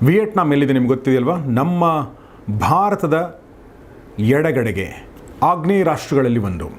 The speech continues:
ಈ ಸೂಪರ್ ಪವರ್‌ಗಳಿಗೆ ಒಂದು ಭ್ರಾಂತಿ ಇರುತ್ತೆ, ಅದನ್ನ ಮುಂಚೆ ಕೂಡ ಹೇಳಿದ್ದೀನಿ. "ಎಲ್ಲವನ್ನೂ ನಾನ್ ಸರಿ ಮಾಡ್ತೀನಿ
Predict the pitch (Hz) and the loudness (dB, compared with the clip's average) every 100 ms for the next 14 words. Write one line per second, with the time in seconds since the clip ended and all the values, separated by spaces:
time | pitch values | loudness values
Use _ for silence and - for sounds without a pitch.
0 | - 233 247 226 220 285 285 240 226 196 | -2 2 2 2 2 0 2 2 2 2
1 | 202 180 147 135 143 143 120 131 127 117 | 2 2 2 0 -2 0 0 -2 -2 -4
2 | 98 - 90 - - - - - - 139 | -4 -8 -10 -10 -18 -20 -20 -20 -2 0
3 | 143 143 165 190 147 117 107 95 95 151 | 2 0 0 0 0 0 -2 -4 -2 2
4 | 240 254 160 190 202 156 131 101 101 90 | 2 2 0 0 0 0 -2 -4 -6 -10